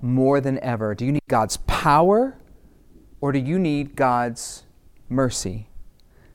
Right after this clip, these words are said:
How would you respond? We may think we need God's power in some incredible way, and we do, but when we think we need God's power, we tend to define what that looks like. We, we say something like, um,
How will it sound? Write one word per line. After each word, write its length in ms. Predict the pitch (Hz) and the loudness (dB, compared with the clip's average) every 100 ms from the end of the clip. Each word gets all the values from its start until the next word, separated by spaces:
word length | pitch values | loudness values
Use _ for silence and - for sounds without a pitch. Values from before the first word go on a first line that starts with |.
| _ _ _ _ _ - | _ _ _ _ _ -16
How 200 | 165 185 | -4 -2
would 100 | 202 | -2
you 80 | 202 | -4
respond? 540 | 185 - - - - - - _ _ - _ _ _ _ - - | -6 -10 -6 -6 -6 -16 -20 _ _ -20 _ _ _ _ -20 -2
We 100 | 196 | 2
may 220 | 185 240 269 | 6 6 4
think 240 | 240 202 | 2 2
we 100 | 196 | 0
need 160 | 180 - | 0 4
God's 300 | 160 151 - - | 4 4 -4 -12
power 500 | - 175 160 147 120 | -4 0 2 4 2
in 200 | 131 123 | 0 -4
some 280 | - 147 147 | -2 -2 -2
incredible 800 | 143 143 127 - 190 185 180 170 | -4 -4 -4 -4 -2 0 2 2
way, 320 | 143 135 131 | 2 2 2
and 240 | 156 151 139 | 0 -2 -2
we 160 | 123 | -4
do, 680 | 107 - - 185 120 117 139 - - - - - - | -6 -10 -2 2 2 0 -6 -12 -20 -20 -20 -6 2
but 200 | 165 - - - | 2 2 -8 -4
when 240 | 165 175 165 | 2 4 4
we 200 | 233 311 | 2 2
think 320 | - 233 214 | 0 0 2
we 80 | 180 | 0
need 160 | 165 | 2
God's 240 | 156 143 - | 2 2 0
power, 400 | - 226 208 160 | -4 2 4 4
we 80 | 160 | 0
tend 320 | - 185 196 | -4 -4 -2
to 80 | 180 | -2
define 840 | 135 - - 170 160 135 123 120 120 | -4 -8 -6 -2 0 -2 -2 -4 -2
what 180 | 123 120 | -2 -2
that 120 | 98 | -4
looks 240 | 120 - | -6 -4
like. 200 | 101 98 - | -4 -6 -8
We, 220 | 117 113 - | -8 -8 -8
we 60 | 107 | -12
say 180 | - 123 | -8 -8
something 360 | - 117 120 | -8 -8 -6
like, 340 | 110 110 104 107 | -4 -6 -6 -6
um, 300 | 104 104 | -6 -8